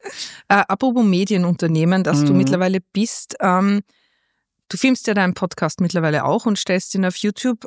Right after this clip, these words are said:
Speaker 1: Ähm, reden wir mal über Zukunftsformate jetzt zum Abschluss. Ähm,
Speaker 2: Mhm.
Speaker 1: was, äh, gibt's neue Formate und Projekte, an denen du arbeitest? Was würdest du dir wünschen an Zukunftsformaten?
Speaker 2: Ähm, also bei uns ist ein großer Schwerpunkt gerade Video, weil, ähm,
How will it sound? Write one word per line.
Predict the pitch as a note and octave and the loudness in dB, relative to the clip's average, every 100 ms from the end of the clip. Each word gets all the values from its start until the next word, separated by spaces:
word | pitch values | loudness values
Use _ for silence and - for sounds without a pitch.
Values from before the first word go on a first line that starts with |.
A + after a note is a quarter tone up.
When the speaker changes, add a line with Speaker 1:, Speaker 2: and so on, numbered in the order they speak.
| - | -2
Speaker 1:
Ähm, | F#3 G3 G3+ G3+ - | 0 2 0 0 -2
reden | F#3+ G#3 | -2 0
wir | A#3+ | 2
mal | A#3 G#3+ | 2 0
über | G#3 | -2
Zukunftsformate | - - F3+ - - D#3+ D3 - - | -8 -6 -6 -6 -4 -2 -2 -6 -6
jetzt | D#3+ D3 - | -2 -2 -4
zum | - D3 | -6 -4
Abschluss. | - - - D#3 - - | -6 -6 -4 -4 -4 -4
Ähm, | D#3+ F3 F3 | 0 2 0
Speaker 2:
Mhm. | D3+ | 0
Speaker 1:
was, | E3 - G3+ - - - | -2 -2 -4 -6 -8 -2
äh, | G3+ G3 F#3+ - | 0 2 0 -2
gibt's | - A3+ - - | -6 -6 -6 -2
neue | G#3+ F#3+ G#3+ | 0 2 0
Formate | A3+ A#3 G3+ F3+ - | 0 0 0 -2 0
und | A3 | -2
Projekte, | - F#3+ F#3+ - | 0 -2 -2 -2
an | F#3+ F#3+ | -2 0
denen | F3+ F#3 | 0 0
du | F3 | -2
arbeitest? | - B2 G3+ A3 B3+ B3 - - - | -2 -2 -2 -2 -4 -4 -10 -20 -8
Was | G#3 - | -6 -2
würdest | G3+ G3 - | -2 -4 -4
du | |
dir | F#3 E3 | -4 0
wünschen | F3 G3 G3 - G#3+ G#3 | 0 0 -2 -2 -2 -2
an | - F3+ | -2 -4
Zukunftsformaten? | - G3+ G#3 G3+ - G3+ F3+ E3 G3 A#3+ B3 _ _ | -4 -6 -4 -6 -4 -2 -2 -2 -4 -4 -6 _ _
Speaker 2:
Ähm, | E3+ D#3+ D#3 D3+ D#3 D3+ D3+ D#3+ | 0 4 4 4 4 4 2 0
also | C#3 D3 | -2 -2
bei | C3 | 0
uns | C#3 F3+ | 2 0
ist | E3+ | 0
ein | E3 | -2
großer | - D3+ D#3 | 0 -2 0
Schwerpunkt | D#3 D3+ C#3+ - C#3+ - | -2 -2 -2 -2 -4 -2
gerade | C3+ B2+ B2+ A#2+ | -2 0 0 0
Video, | B2+ B2+ A#2+ A2+ A#2 A2+ | -2 0 0 0 0 0
weil, | A#2+ A#2+ B2 B2+ B2+ - - | 0 0 0 0 -2 -4 -2
ähm, | C3 C3 B2+ B2+ B2+ | 0 2 2 2 0